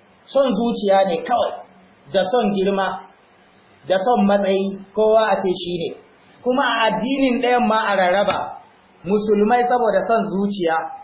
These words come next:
sai wannan ya ja gefe ce shi ma shugaba ne, wannan ma ce shi ma shugaba ne,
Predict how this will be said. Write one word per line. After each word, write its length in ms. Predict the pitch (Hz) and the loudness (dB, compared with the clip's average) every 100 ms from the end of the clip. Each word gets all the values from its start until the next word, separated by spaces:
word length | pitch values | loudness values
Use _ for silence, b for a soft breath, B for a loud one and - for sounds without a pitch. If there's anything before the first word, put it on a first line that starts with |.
| - | -12
sai 160 | 185 | -4
wannan 300 | 185 202 202 175 | 0 2 2 0
ya 140 | 156 | -2
ja 220 | 160 175 175 | 0 0 0
gefe 280 | 185 185 156 | -4 -6 -8
ce 120 | 160 | -8
shi 180 | - 175 | -8 -6
ma 140 | 180 | -4
shugaba 420 | 180 110 131 135 139 | -4 -6 -4 -2 -2
ne, 160 | 139 - - - - | -4 -14 -20 -20 -10
wannan 340 | 156 202 196 175 | -4 -2 -2 0
ma 140 | 185 | -2
ce 200 | 185 185 | -2 -4
shi 220 | 160 170 | -6 -6
ma 120 | 180 185 | -4 -2
shugaba 520 | 156 143 - 151 | -4 -4 -2 -2
ne, 80 | 151 | -2